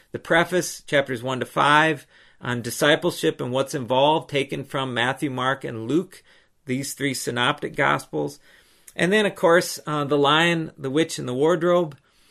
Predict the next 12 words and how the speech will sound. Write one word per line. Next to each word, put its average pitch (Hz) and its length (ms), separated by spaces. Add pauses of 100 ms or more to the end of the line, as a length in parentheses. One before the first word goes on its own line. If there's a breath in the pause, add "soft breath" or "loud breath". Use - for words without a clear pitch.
(340 soft breath)
which 151 280
is 147 300
C - 340
S 180 160
Lewis's 175 460
way 160 240
of 165 120
going 170 300
around 165 560
the 170 100
watchful 170 520
dragons. 160 680